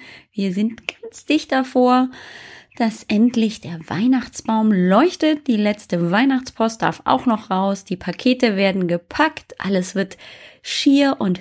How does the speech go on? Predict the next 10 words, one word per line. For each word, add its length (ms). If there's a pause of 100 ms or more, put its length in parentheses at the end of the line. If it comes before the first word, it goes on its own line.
(120)
hübsch 260
gemacht. 500
Und 260
los 560
geht's 360
am 160
Samstag 520
mit 200
einem 400
Weihnachtsfest. 640